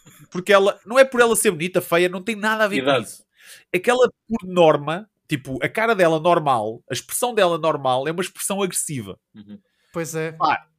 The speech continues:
Speaker 1: e nós no fim da, da, do episódio, quando vemos, eh, que ela diz, "Ok, eu sou infectada", pronto, tipo, "Ya, mas isto tem três meses, não sei o quê, tem duas semanas, já não me lembro bem." Eh,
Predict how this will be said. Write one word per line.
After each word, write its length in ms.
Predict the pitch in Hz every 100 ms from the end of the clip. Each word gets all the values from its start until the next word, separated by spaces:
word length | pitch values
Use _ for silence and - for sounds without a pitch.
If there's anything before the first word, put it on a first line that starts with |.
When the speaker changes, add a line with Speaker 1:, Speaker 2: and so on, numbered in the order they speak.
| _
Speaker 1:
e 100 | 156
nós 200 | 180 247
no 120 | 233 233
fim 360 | - 214 196
da, 260 | 170 165 160
da, 380 | 151 160 151 151
do 160 | 156
episódio, 520 | 156 156 127 123 113
quando 220 | 117 165 151
vemos, 680 | 160 220 170 117 98 - - _ _
eh, 260 | 151 143 139
que 240 | 131 -
ela 240 | 190 185 165
diz, 320 | 165 170 139
"Ok, 240 | 170 160 180 175 160
eu 60 | 139
sou 120 | 160
infectada", 640 | 135 143 - 127 123 139
pronto, 380 | 135 131 127 117
tipo, 380 | - 123 117 117
"Ya, 400 | 135 147 160 165
mas 220 | 160 131 -
isto 440 | 147 - 147 147
tem 260 | 139 151 131
três 240 | 139 143
meses, 360 | 120 151 170 139
não 320 | 147 147 143
sei 100 | 147
o 40 |
quê, 80 | 127
tem 140 | 147 143
duas 180 | 135 127
semanas, 240 | 143 143
já 80 | 143
não 80 | 135
me 60 |
lembro 160 | 139 139
bem." 160 | 151 185 - - - 156
Eh, 300 | 160 160